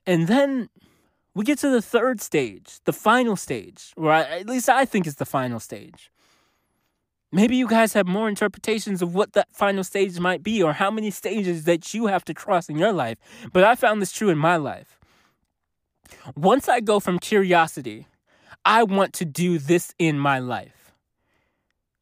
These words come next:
I put, I, I have sparks in my head, put ideas together, let's go. And then I go through, I go through the testing of those ideas.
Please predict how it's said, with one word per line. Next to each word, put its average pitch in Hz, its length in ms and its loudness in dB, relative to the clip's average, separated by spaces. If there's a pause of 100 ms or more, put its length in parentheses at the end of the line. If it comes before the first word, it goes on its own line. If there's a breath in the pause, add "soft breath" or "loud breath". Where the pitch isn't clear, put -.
(120)
I 160 140 2
put, - 300 0
I, 147 260 0
I 147 100 -2
have 151 220 2
sparks - 480 2
in 208 80 -4
my 202 140 2
head, 196 340 0
put 175 220 2 (200)
ideas 185 520 2
together, 185 400 0
let's 165 240 0
go. 117 260 0 (1120)
And 202 140 4
then 226 140 4
I 220 100 2
go 196 240 4
through, 196 480 -6 (240)
I 190 120 -2
go 240 260 2
through 220 480 -2 (420)
the 190 100 2
testing 214 680 0
of 170 180 2
those 151 200 0
ideas. 139 760 -4